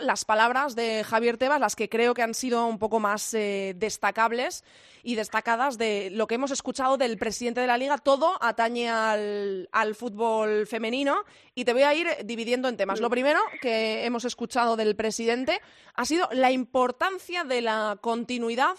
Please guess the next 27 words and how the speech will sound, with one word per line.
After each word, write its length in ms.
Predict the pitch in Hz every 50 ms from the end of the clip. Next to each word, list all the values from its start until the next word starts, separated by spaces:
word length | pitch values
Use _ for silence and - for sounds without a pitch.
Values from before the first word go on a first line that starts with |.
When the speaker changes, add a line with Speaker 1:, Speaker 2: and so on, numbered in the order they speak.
| - -
Speaker 1:
en 160 | 233 233 233
el 200 | 220 220 220 214
fútbol 240 | - 254 240 269 254
femenino 320 | 220 240 233 240 285 320
después 260 | 285 233 - - 226 208
de 60 | 226
haber 180 | 214 226 220
vivido 520 | 202 214 208 233 240 220 247 254 262 277 -
la 160 | - 208 180
apertura 460 | 175 175 - 180 180 196 202 202 202 202
del 560 | 208 202 202 196 196 196 196 196 196 196 185
Wanda 300 | 190 220 220 220 214 208
Metropolitano 680 | 214 214 208 214 214 196 214 208 208 262 294 339 330 320
con 140 | 294 277 240
sesenta 320 | 240 214 226 190 208 202
mil 160 | 202 202 190
personas, 480 | 196 196 190 - 269 285 285 269 262 247
la 120 | 233 196 180
de 80 | 190
San 240 | - - 196 190 196
Mamés 420 | 185 180 185 208 226 226 214 -
en 140 | 214 196 196
varias 240 | 202 196 185 185 185
ocasiones, 540 | 185 202 226 - - 294 285 285 269 254 226
la 120 | 208 185
de 100 | 185 185
Anoeta, 520 | 185 196 214 247 262 254 - - 262 285